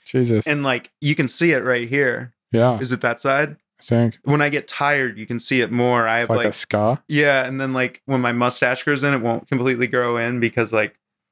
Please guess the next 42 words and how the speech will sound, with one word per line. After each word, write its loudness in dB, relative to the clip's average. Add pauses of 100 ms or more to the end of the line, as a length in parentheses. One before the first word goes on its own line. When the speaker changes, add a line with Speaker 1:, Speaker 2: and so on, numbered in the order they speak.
(160)
Speaker 2:
I 0
just -8
really 0
messed -4
up -4
my -10
face. -2 (380)
And -2
I 0
walked -2
to -6
this -6
bar 0
and -10
I -8
was -8
like, -4 (140)
"Is 2
this 0
gonna -4
be," -8 (540)
I -2
found -4
these -10
girls -2 (280)
and -2
this, -2
and 0
I 0
was -8
like, 0 (380)
they're 2
outside -4
of -6
this -8
bar 0
and -4
I -2
was -6
like, -6 (120)
"Is -2
this," -2